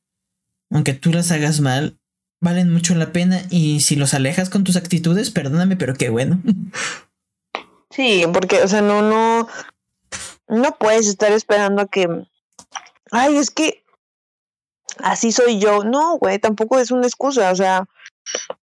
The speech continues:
Speaker 2: entiende que también, porque eso también de educar a, a las personas es como, por ejemplo, a los, a, si yo tuviera una pareja de,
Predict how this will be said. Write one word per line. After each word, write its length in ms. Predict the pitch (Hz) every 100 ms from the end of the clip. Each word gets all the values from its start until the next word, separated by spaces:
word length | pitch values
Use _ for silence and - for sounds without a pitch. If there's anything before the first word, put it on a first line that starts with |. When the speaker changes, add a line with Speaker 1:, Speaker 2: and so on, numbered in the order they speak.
| _ _ _
Speaker 2:
entiende 500 | 202 214 220 208 214
que 80 | 247
también, 540 | 254 240 208 196 190
porque 200 | 202 254 262
eso 120 | 311
también 240 | 247 208
de 80 | 220
educar 480 | 226 202 185 196 185
a, 80 | -
a 40 |
las 160 | 180 170
personas 400 | 175 170 175 180
es 100 | 180
como, 380 | 185 175 170 - _ _ _ _
por 100 | -
ejemplo, 280 | 185 180 175
a 200 | 170 160
los, 260 | 175 175 165
a, 400 | - 175 160 156 151 - - _ _ _ - -
si 140 | 220
yo 100 | 220
tuviera 220 | 247 247
una 100 | 247
pareja 460 | 240 180 180 202 202
de, 260 | 190 165